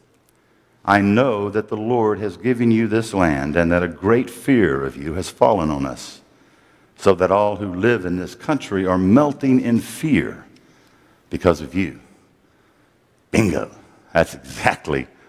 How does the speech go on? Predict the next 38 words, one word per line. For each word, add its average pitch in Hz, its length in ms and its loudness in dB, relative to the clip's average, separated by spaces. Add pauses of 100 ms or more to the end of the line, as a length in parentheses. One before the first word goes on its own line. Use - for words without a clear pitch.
(220)
what 80 220 -2
the 78 60 -12
spies 90 460 2
wanted 87 280 -6
to 87 80 -4
hear, 107 320 -2 (340)
and 80 160 -4
that's 90 240 0
exactly 90 560 -2
the 87 120 -6
report 85 440 -2 (500)
that 78 140 -6
they 78 120 0
took - 260 -12
back 64 240 -8
to - 40 -20
Joshua. 78 480 -4 (2000)
"We 156 160 4
have 139 160 0
heard 123 380 -2
how 110 160 0
the 107 80 -6
Lord 107 420 -2
dried 107 360 0
up 107 140 -4
the 104 80 -4
water 92 460 -2
of 85 100 -6
the 85 80 -6
Red 87 280 -2
Sea, 78 360 -4
for 92 300 0
when 95 220 2
you 120 160 2
came 127 280 2
out 113 140 4
of 107 80 0
Egypt, 147 420 -6